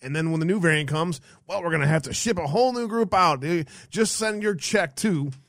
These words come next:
you know, and that's what's coming next. And that's why I don't trust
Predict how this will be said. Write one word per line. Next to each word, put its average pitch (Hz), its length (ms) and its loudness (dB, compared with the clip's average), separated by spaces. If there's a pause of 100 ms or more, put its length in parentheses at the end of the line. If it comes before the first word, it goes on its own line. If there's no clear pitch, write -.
(160)
you 131 80 -10
know, 147 320 -4
and 147 140 -8
that's 180 200 -2
what's 160 180 -6
coming 147 320 -2
next. 147 280 -2
And 143 160 -6
that's 156 180 -4
why 156 260 0
I 139 40 0
don't 139 180 -2
trust 135 400 -6